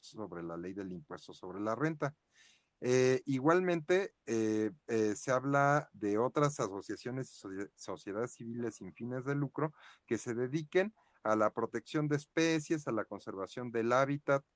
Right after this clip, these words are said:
y, y se agregan estas personas para la cuestión de medio ambiente. Parece que toda la, toda la exención va sobre, ahorita de lo que se hizo en la reforma, a estas personas morales que se dediquen a esto.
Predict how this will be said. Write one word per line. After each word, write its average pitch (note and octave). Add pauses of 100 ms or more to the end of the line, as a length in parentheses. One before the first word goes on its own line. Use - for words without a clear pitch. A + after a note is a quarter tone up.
(260)
y, A2
y B2
se -
agregan C#3
estas C#3
personas C3+
para F#2+
la F#2
cuestión A#2
de A2+
medio G#2
ambiente. F#2+
Parece G#2+
que G2
toda A2+
la, F2+ (360)
toda B2
la A#2+
exención C3
va A2+
sobre, G2 (320)
ahorita G#2+
de G#2+
lo F2
que F2+
se -
hizo G2+
en B2
la A2
reforma, A2+
a G2+
estas G#2+
personas G#2+
morales G#2
que -
se -
dediquen G2+
a F2
esto. -